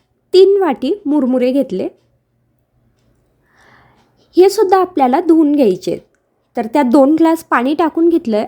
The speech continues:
आणि हे मुरमुरे छान धुवून घेतलेत, म्हणजेच भिजवून घेतलेत. आता हे मुरमुऱ्यातलं पाणी निथळून घ्यायचंय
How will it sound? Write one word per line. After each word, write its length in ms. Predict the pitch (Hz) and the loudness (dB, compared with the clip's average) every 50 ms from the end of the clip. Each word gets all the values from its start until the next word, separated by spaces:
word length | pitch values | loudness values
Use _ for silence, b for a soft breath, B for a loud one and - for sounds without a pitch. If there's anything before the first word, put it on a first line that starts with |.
| - | -6
आणि 160 | 254 247 254 | -4 -2 -2
हे 120 | 294 294 330 | 0 2 4
मुरमुरे 500 | 320 330 294 247 226 226 214 175 165 175 - - | 4 4 4 2 -2 -2 -4 -4 -4 -6 -4 -2
छान 180 | 285 302 311 | 0 2 2
धुवून 260 | 294 294 269 247 240 247 | 4 4 2 2 2 2
घेतलेत, 340 | 233 240 - - 151 - - - _ - | 0 0 0 -2 -6 -8 -8 -12 _ -4
म्हणजेच 320 | 277 285 240 370 494 - - | -4 -2 0 0 -2 -4 0
भिजवून 400 | 285 339 320 233 277 277 285 302 | 2 2 2 2 0 -2 -2 -2
घेतलेत. 400 | 294 302 277 - - 208 214 277 - - _ _ _ _ _ _ b b b b b b b b b b b b b b b | -2 -2 -2 -4 -4 -6 -6 -6 -8 -12 _ _ _ _ _ _ b b b b b b b b b b b b b b b
आता 200 | - 294 - 381 | -4 0 0 0
हे 120 | 381 349 | 2 2
मुरमुऱ्यातलं 640 | 392 381 359 320 294 285 330 339 339 339 339 - 392 381 | 2 2 2 0 0 -2 -2 0 -2 -2 -4 -4 -8 -8
पाणी 360 | 381 349 285 247 240 285 320 | -4 -4 -2 -2 0 0 2
निथळून 500 | 320 330 320 - - 294 294 294 294 320 | 2 2 0 0 -2 -2 -2 0 0 2
घ्यायचंय 440 | 330 320 285 233 214 - 180 185 | 2 2 2 0 0 -2 -4 -4